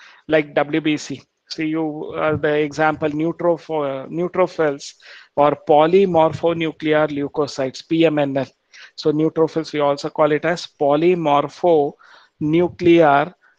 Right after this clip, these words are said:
leukocytes. So neutrophils or polymorpho, uh, nuclear leukocytes, P M N L. So neutrophils, we also call it as polymorpho,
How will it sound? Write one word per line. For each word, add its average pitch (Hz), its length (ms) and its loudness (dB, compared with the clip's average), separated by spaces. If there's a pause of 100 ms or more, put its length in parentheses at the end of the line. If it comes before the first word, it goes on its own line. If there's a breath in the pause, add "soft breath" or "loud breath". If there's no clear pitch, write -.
(120)
leukocytes. 143 760 -4
So - 380 -10
neutrophils 170 1040 -2 (380 soft breath)
or 139 240 0
polymorpho, 160 1200 -2 (460)
uh, 139 240 -2
nuclear 160 800 2 (420)
leukocytes, 139 800 -8
P 170 180 4
M 156 120 2
N 143 200 0
L. 131 100 0 (380)
So - 180 -6
neutrophils, 156 560 -4
we 156 80 -6
also 143 260 -4
call 151 240 -2
it 151 140 -4
as 190 240 -4 (480 loud breath)
polymorpho, 160 1040 0